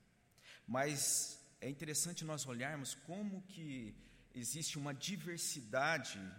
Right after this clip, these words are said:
em cada um. Porém, toda essa diversidade, ela é alinhada a um propósito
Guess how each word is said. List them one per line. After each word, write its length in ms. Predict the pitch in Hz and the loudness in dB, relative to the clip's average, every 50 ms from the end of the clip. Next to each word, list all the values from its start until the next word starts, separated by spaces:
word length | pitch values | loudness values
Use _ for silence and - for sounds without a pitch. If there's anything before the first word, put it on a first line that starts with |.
| - - - | -14 -12 -6
em 120 | - 123 | -4 -4
cada 380 | 120 - - 143 143 139 127 123 | -4 -4 -6 -8 -6 -2 -2 -2
um. 280 | 113 117 131 147 135 113 - - - - - - - - - - - _ - - _ _ _ _ - _ _ _ _ _ _ _ _ _ _ | 0 0 -2 -2 -2 -4 -6 -10 -18 -20 -20 -20 -20 -20 -20 -20 -20 _ -20 -20 _ _ _ _ -20 _ _ _ _ _ _ _ _ _ _
Porém, 240 | - 120 120 135 151 | -4 -2 -2 0 -2
toda 300 | 143 143 165 170 135 151 | -2 -4 -6 -4 -2 -2
essa 500 | 147 139 - - - 147 131 117 104 90 - - - - - - - _ - _ - | 0 2 2 2 2 2 0 0 0 -2 -6 -12 -18 -20 -20 -20 -20 _ -20 _ -14
diversidade, 1000 | 113 120 113 123 127 - - - - 101 98 107 113 123 131 127 110 101 107 | -12 -8 -4 -2 2 2 2 2 2 -2 0 0 2 2 2 0 0 -2 -4
ela 240 | 107 107 110 113 117 110 98 98 92 - - - - | -2 0 0 2 2 2 0 -2 -6 -10 -16 -12 -6
é 80 | 98 | -2
alinhada 800 | 117 113 117 117 120 117 110 110 117 123 131 123 101 104 101 98 107 - - - - - - | -2 0 0 0 0 0 0 0 0 0 0 0 -2 -4 -6 -6 -8 -12 -16 -20 -20 -20 -12
a 60 | - | -8
um 100 | 107 117 | -6 -6
propósito 880 | 113 - - 117 117 - - - 117 113 113 117 107 104 - - - - | -6 -6 -6 -8 -8 -8 -8 -6 -4 -4 -2 -2 -2 -4 -6 -6 -6 -4